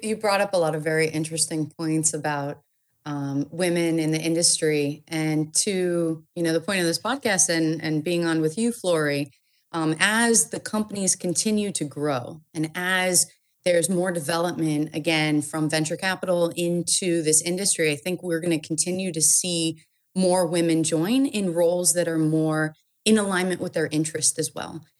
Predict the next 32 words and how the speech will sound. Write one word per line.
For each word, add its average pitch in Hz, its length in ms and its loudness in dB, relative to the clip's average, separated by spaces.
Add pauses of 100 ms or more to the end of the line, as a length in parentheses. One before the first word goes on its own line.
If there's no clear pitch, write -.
(180)
Um, 156 280 0
before, 180 520 0
it's 170 160 2
always 185 280 0
been 175 200 2
very 180 460 0
tech - 560 -2 (380)
and 165 640 2 (300)
trader 208 420 0
focused, 175 520 0
highly 240 340 4
specialized 185 840 0 (100)
T 233 380 0
A 190 320 2
trader 151 460 0
focused. - 580 -2
But 180 80 -4
now 247 260 -2
I 214 80 2
think 196 260 -6
there's 175 200 0
more 190 260 -2
roles 175 460 2
that 151 240 -2 (400)
are 196 160 0
of 180 160 0
interest. - 560 -2
So - 180 -4
I 175 60 2
think 233 220 -2
we're 220 100 -2
gonna, 170 340 -4